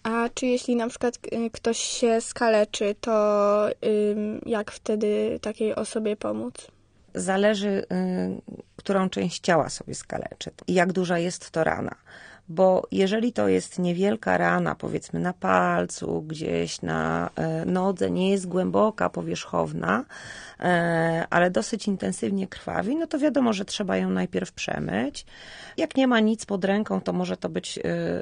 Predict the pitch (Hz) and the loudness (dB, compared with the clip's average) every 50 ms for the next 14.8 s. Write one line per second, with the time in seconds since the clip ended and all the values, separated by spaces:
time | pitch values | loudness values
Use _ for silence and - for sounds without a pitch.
0 | - - _ - 117 147 165 175 175 - - 196 180 185 202 - - 190 170 175 | -6 -10 _ -8 -6 -4 -4 -4 -4 -6 -4 -2 0 -2 0 0 -2 -2 -2 -2
1 | 170 180 185 180 - - - - - - - - 175 165 160 160 170 208 226 - | -4 -4 -6 -6 -6 -6 -6 -6 -4 -4 -4 -4 -4 -4 -4 -2 -2 -2 -2 0
2 | - 185 180 175 165 170 180 185 175 165 160 160 - 170 165 156 165 175 160 156 | 0 0 2 2 0 0 0 0 0 0 -2 -2 -4 -4 -4 -4 -4 -4 -4 -4
3 | 160 156 160 156 - - 180 175 - - 165 160 - 165 151 151 151 156 - 156 | -4 -6 -6 -8 -8 -6 -6 -4 -2 -2 -4 -2 -2 -4 -6 -6 -6 -8 -6 -4
4 | - 160 165 - - 160 156 - - 156 - - - 165 165 - - - - - | -4 -2 -2 -2 -2 -2 -4 -6 -8 -14 -10 -8 -8 -8 -8 -10 -12 -20 -20 -18
5 | - - - - - - - 156 156 160 165 165 - - - 165 165 156 151 156 | -18 -20 -20 -18 -10 -6 -4 -2 -2 -2 -2 -4 -6 -6 -4 -2 0 0 0 -2
6 | - - - - - 170 - - - - - 147 143 147 156 196 247 - - - | -2 -8 -10 -8 -8 -8 -8 -6 -4 -2 -2 0 0 0 2 0 0 0 0 -2
7 | - - 277 - 285 285 - - 277 277 233 214 247 254 226 214 - 220 208 233 | -2 -2 -4 -2 -2 -4 -2 -2 -2 -2 0 0 0 0 0 2 2 0 0 0
8 | 220 - - - - - 202 208 208 202 220 - - 208 202 - - - - - | -2 -4 -8 -6 -2 0 2 4 2 2 0 0 -2 -4 -4 -2 -4 -4 -4 -4
9 | 202 - - - 269 - - - 226 214 202 175 170 175 185 185 180 180 180 - | -4 -6 -2 -4 -2 -2 -2 0 2 2 2 0 0 0 0 2 2 0 -2 -4
10 | - - 180 180 185 - - - - - - 165 160 156 160 165 170 - - - | -4 -2 -2 -2 -2 -2 -6 -10 -12 -10 -4 -4 -2 -2 -2 -4 -4 -6 -6 -6
11 | - - - - - - - - - - - - - - - _ _ _ - - | -6 -6 -6 -8 -12 -16 -14 -8 -6 -6 -6 -6 -10 -18 -20 _ _ _ -20 -20
12 | - - - - - - - - - 175 175 170 - - 214 226 233 240 240 247 | -20 -20 -20 -20 -20 -20 -16 -8 -2 0 0 0 2 2 0 2 2 2 2 0
13 | - - - 180 180 170 170 190 196 208 220 208 185 180 180 185 190 190 180 175 | -2 -4 -4 -2 -2 -2 0 0 0 0 0 0 0 0 0 0 -2 -2 -2 -4
14 | 180 - - - 175 170 170 - 175 180 180 - - - 185 - | -6 -6 -6 -6 -4 -4 -2 -2 0 0 0 0 0 0 0 -2